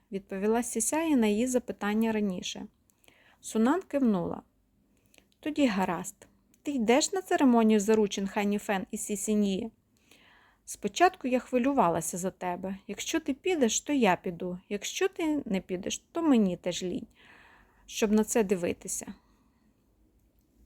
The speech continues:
Можливо, я не зможу піти, оскільки я повинна бути на роботі в цей час. Кінець року завжди трохи зайнятий,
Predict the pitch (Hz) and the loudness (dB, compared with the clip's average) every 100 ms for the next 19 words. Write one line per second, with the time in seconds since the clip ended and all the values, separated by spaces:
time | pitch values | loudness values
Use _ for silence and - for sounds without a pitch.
0 | _ _ _ _ _ _ _ _ _ - | _ _ _ _ _ _ _ _ _ -20
1 | - _ _ - 226 233 302 359 320 294 | -20 _ _ 0 2 4 4 4 6 6
2 | 285 269 277 220 185 - 185 180 180 220 | 6 4 4 4 0 -6 -10 -8 -6 -6
3 | - 330 320 285 277 269 254 277 262 254 | -8 -8 -6 0 0 0 4 6 6 4
4 | 240 269 - 247 - 254 294 302 247 180 | 0 -2 -2 -4 -2 0 2 2 2 0
5 | 185 175 - 180 - 175 202 - - _ | -2 -10 -10 -10 -10 -10 -10 -12 -18 _
6 | _ _ 262 294 349 - 302 311 254 247 | _ _ 0 0 0 2 2 2 -2 0
7 | 302 269 - - 277 - 254 233 185 180 | 0 -2 -8 -4 -4 -2 -2 0 0 0
8 | 180 - 185 | -6 -10 -12